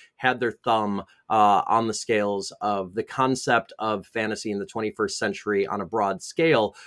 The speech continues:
Um, but that number could, should, and at some point must be six. And it isn't yet. And at some point, George, write the fucking book.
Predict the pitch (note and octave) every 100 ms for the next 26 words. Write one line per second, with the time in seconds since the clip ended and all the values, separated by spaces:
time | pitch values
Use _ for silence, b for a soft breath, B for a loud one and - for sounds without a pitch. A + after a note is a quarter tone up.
0 | B - B2+ A#2 A2 C3+ C3 D3+ D3+ D#3
1 | D3 C3+ - D#3+ D3+ - - D#3 D3+ -
2 | B2 A#2+ A#2 - - C#3+ D3+ - C#3+ B2
3 | A2+ A#2+ C3+ - - b b _ B2+ A2+
4 | - - B2+ B2+ - - - _ _ _
5 | _ _ _ _ _ _ _ _ _ _
6 | - _ _ _ _ _ - D3 D3 D3
7 | F3 F3 - B2+ G#2+ G2 - _ - C3
8 | B2 - F#3 G3+ E3 G#3+ A3 D#3 D#3+ D3+
9 | C#3+ B2+ C#3 D3+ F#3+ - D3 - G3 F3
10 | D#3+ C3 A2+ G3 C3 - -